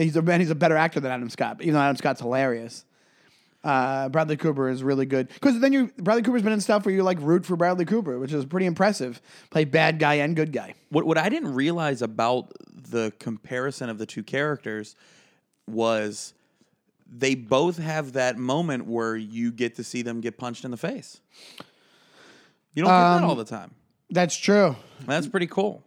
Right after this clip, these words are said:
Speaker 1: Yeah.
Speaker 2: Pretty nice to see.
Speaker 1: And that, the, and what's a better punch?
Speaker 2: Um,
Speaker 1: That's
Speaker 2: the
Speaker 1: a good question.
Speaker 2: Ooh, I, I think it's the <laughs> John C. Reilly punch when he, 'cause he falls out of the
Speaker 1: Out of the
Speaker 2: treehouse.
Speaker 1: tree, even though,
Speaker 2: <laughs>
Speaker 1: but one of them
Speaker 2: After showing his abs.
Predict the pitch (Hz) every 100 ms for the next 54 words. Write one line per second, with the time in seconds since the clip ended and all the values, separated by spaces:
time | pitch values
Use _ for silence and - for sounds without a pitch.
0 | _ _ 160 160 156 147 160 147 151 151
1 | 127 - 165 - 143 _ 165 160 175 170
2 | 165 170 - 165 165 185 180 175 160 143
3 | 185 135 - - _ _ _ _ _ _
4 | _ _ _ 123 123 120 120 117 120 135
5 | 135 123 - 120 _ _ - 127 127 123
6 | 110 104 101 110 113 127 - 175 175 -
7 | 120 180 - - 190 160 - 139 123 107
8 | 107 110 - _ _ _ _ - 123 120
9 | - 139 123 113 - 127 131 120 113 107
10 | 208 196 185 - 185 180 185 - 254 294
11 | 190 - 185 - - 175 - 220 202 247
12 | 294 208 190 196 196 175 190 180 180 -
13 | 180 156 151 151 190 214 -